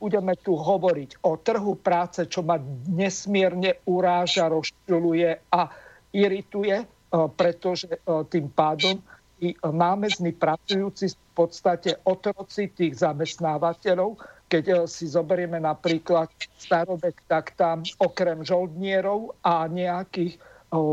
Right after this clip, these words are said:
otrokov a schudobnených, e, robotníkov na poliach, tak nikto nebol v námeznom systéme. Každý sa dokázal uživiť z toho, aby musel na niekoho robiť. Čiže, e, toto je ten zásadný problém.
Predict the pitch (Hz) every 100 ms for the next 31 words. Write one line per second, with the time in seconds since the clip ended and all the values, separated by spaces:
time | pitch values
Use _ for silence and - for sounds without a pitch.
0 | 143 131 123 _ - 185 220 202 202 214
1 | 196 - 160 - 202 180 190 170 175 180
2 | 175 180 190 - - - - 156 147 -
3 | 160 180 160 190 - 196 196 - 196 196
4 | 190 196 165 156 131 190 - 190 170 -
5 | 160 131 170 202 190 170 196 226 - -
6 | - 165 170 185 175 170 165 175 180 180
7 | 170 165 - 175 - 185 151 127 - -
8 | 165 143 185 - 165 143 151 170 165 151
9 | 156 160 - 190 190 165 165 - _ _
10 | - 180 185 180 165 147 160 156 - -
11 | - 156 175 - 180 160 151 151 160 151
12 | 160 151 147 151 143 131 - - 156 156
13 | 165 - 160 156 - 214 226 190 151 165
14 | 156 156 151 - 147 143 139 147 135 127
15 | 120